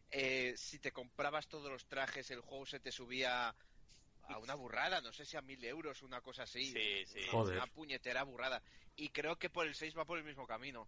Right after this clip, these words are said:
Speaker 1: Y eso que decían
Speaker 2: Sí.
Speaker 1: que lo iban a aflojar un poco.
Speaker 2: Pero bueno, porque juega mucho con el tema de, porque si habrá gente que juega este juego simplemente porque salen chicas y las puedes
Speaker 3: Claro.
Speaker 2: poner ro-,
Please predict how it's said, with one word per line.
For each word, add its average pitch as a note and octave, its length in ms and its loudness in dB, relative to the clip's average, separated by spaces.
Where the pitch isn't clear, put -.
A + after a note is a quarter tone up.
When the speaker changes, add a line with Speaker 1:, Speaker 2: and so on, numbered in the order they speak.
Speaker 1:
Y C3 80 0
eso D3 180 0
que D3 160 4
decían B2+ 220 4
Speaker 2:
Sí. D3+ 60 -4
Speaker 1:
que D#3+ 120 2
lo C#3 80 2
iban C3+ 320 0
a A2 480 -2
aflojar A#2+ 380 -2
un A2+ 100 -10
poco. A2 340 -8
Speaker 2:
Pero G#2 200 0
bueno, G#2 220 0
porque G2+ 220 -6
juega A2 300 4
mucho A2+ 360 -4
con A2 120 -2
el G#2+ 140 -2
tema A2 280 2
de, G#2 320 4
porque G2 280 -2
si - 120 -4
habrá A2+ 240 2
gente A#2 300 -6
que A#2 100 -6
juega A2 220 -6
este A#2 140 -8
juego A2 240 -6
simplemente G#2 480 -4
porque G2 220 -8
salen G#2 320 -2
chicas A2 380 -2
y F2+ 360 -6
las F2+ 180 -6
puedes G#2 160 -2
Speaker 3:
Claro. G#2+ 200 6
Speaker 2:
poner F#2+ 180 0
ro-, F#2 200 -4